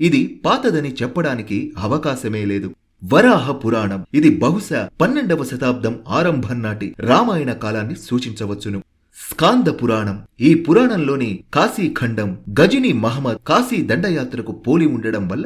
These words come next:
ఇటీవలి కాలానిదేనని నమ్మాలి. వామన పురాణం. పురాతనమని చెప్పడానికి తగిన వాసనలేవి ఈ పురాణానికి లేవు. ఇది ఇటీవల కాలానికి చెందినదే. మూడు నాలుగు శతాబ్దాల కింద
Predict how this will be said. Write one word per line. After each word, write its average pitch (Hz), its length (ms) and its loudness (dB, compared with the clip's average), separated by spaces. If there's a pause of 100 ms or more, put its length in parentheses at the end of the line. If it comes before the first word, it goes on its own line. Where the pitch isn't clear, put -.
ఇటీవలి 202 500 4
కాలానిదేనని 131 960 0
నమ్మాలి. 101 440 -4 (520)
వామన 147 440 2
పురాణం. 107 540 -4 (220)
పురాతనమని 214 560 4
చెప్పడానికి 143 920 -4
తగిన 131 240 -2
వాసనలేవి 131 880 -2 (120)
ఈ 113 100 0
పురాణానికి 117 640 -2
లేవు. 98 260 -2 (320)
ఇది 90 260 -4
ఇటీవల 196 400 0
కాలానికి 156 640 -2
చెందినదే. 110 440 -6 (160)
మూడు 151 280 6
నాలుగు 131 340 2
శతాబ్దాల 123 560 -2
కింద 151 240 -6